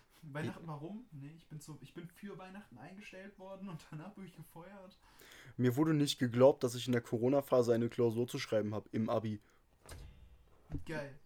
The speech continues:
Speaker 2: Ja, deswegen haben die mich angemerkt, dass ich nicht da war und ich hätte nicht, äh, dem Zweitchef sagen müssen, dass ich im Urlaub bin, sondern hätte, äh, es dem Erstchef sagen müssen, dessen Nummer ich nicht bekommen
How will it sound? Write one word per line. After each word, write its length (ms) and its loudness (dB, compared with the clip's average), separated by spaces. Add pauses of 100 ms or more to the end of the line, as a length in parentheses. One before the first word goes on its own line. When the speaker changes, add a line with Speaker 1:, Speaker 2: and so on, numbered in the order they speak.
Speaker 2:
Ja, 220 8
deswegen 420 4
haben 140 6
die 60 4
mich 180 4
angemerkt, 400 4
dass 140 0
ich 120 -4
nicht 200 -2
da 240 8
war 100 12
und 140 8
ich 180 -2
hätte 180 0
nicht, 460 -2
äh, 260 2
dem 300 2
Zweitchef 680 0
sagen 280 2
müssen, 260 -4
dass 200 0
ich 420 -8
im 100 -4
Urlaub 300 4
bin, 220 0 (500)
sondern 280 -2
hätte, 640 2
äh, 40 4
es 160 -4
dem 220 -2
Erstchef 560 0
sagen 300 4
müssen, 260 -4
dessen 300 0
Nummer 360 2
ich 180 -14
nicht 220 -4
bekommen 640 0